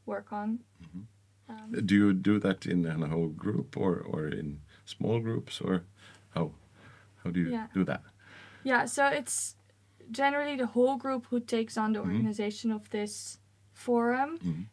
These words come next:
Speaker 1: And then within that, there are, of course, smaller groups that work on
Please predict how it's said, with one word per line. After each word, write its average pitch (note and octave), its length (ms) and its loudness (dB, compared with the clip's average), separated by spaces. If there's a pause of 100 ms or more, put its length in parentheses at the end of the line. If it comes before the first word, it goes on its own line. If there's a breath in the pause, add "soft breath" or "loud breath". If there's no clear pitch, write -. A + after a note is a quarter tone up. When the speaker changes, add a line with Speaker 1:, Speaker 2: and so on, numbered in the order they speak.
(100)
Speaker 1:
And A#3 220 6
then A3+ 300 6
within A#3 480 4
that, G#3 260 -2
there G3+ 180 0 (100)
are, F#3+ 60 -4
of G#3 200 -10
course, G3+ 260 -4
smaller G#3 480 0
groups G3 340 -6
that F#3+ 220 -6
work F#3+ 260 -6
on F#3 220 -10